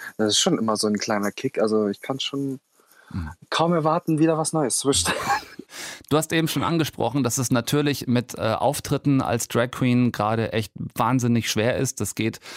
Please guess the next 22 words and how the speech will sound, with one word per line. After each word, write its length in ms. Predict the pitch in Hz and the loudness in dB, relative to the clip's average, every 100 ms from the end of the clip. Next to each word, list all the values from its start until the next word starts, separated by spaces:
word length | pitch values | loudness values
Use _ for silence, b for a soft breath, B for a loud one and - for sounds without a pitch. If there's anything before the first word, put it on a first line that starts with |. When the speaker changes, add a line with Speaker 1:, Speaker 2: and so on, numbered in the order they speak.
| B | B
Speaker 2:
allen 320 | B 127 151 151 | B 0 2 4
Menschen 380 | 147 156 147 | 2 2 2
so, 320 | 123 131 139 135 | 2 2 2 2
die 340 | 123 117 117 | 2 2 2
ihr 120 | 120 | -2
Geld 280 | 110 113 131 | 0 -2 0
damit 320 | 117 117 120 | 2 2 0
verdienen, 560 | - - 120 123 123 123 | -4 -2 0 2 4 4
auf 220 | - - | 0 -4
Bühnen 420 | 107 135 147 143 135 | 0 2 4 4 2
zu 140 | 139 | 0
stehen. 440 | - 117 120 143 143 B B B B | 0 0 2 0 -2 B B B B
Wie 460 | - - - 135 | -16 -12 -4 -2
ist 180 | 170 - | 0 0
das 180 | 180 - | -2 -2
bei 220 | - 143 | 0 0
dir, 400 | 139 151 160 160 - | 2 2 2 0 -2
wenn 260 | - 143 147 | 0 2 2
du 480 | 135 135 135 131 - 117 | 4 4 4 2 0 -2
grundsätzlich 880 | 135 135 135 139 - 92 87 - - - | 0 2 2 -2 -2 -2 -4 -6 -10 -4
einkaufen 640 | 104 104 - 87 - 95 | -2 -2 -2 -2 -2 -4
gehst? 480 | 87 90 80 - - | 0 0 0 -4 -6